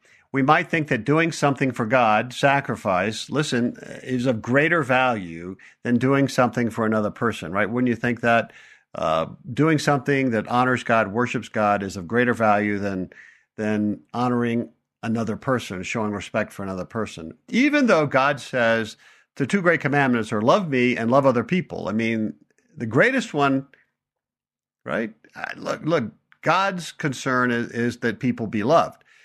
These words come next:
And, and that's his greatest concern. So he, Jesus is basically saying something, I think, very, very shocking. Jesus is saying, first, proton in the Greek, take care of the person.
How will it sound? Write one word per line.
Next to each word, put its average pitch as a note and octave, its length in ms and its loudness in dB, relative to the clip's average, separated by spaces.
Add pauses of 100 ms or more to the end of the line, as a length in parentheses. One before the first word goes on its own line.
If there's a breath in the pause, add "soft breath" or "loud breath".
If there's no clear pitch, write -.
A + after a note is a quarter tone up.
(340 soft breath)
And, A2 320 -4
and A2+ 100 -4
that's D3 240 2
his G#3+ 220 0
greatest G2+ 400 -2
concern. D#2+ 380 -14 (320)
So G#2+ 400 -6 (680 loud breath)
he, C3+ 220 -2
Jesus C#3 520 -2
is B2 80 0
basically B2 460 0
saying A2+ 300 -2
something, A2 360 -4
I G#2 80 -2
think, G2 200 -6
very, B2 480 2
very G#2+ 320 0
shocking. F#2+ 580 -8 (420 loud breath)
Jesus F3+ 520 0
is D3 120 0
saying, A#2 540 2 (460 loud breath)
first, - 640 2
proton D3 500 2
in A2+ 60 0
the A2 80 0
Greek, A2 320 -2
take D#3+ 240 0
care C#3+ 180 2
of C#3 60 0
the C3 80 0
person. G2+ 580 -2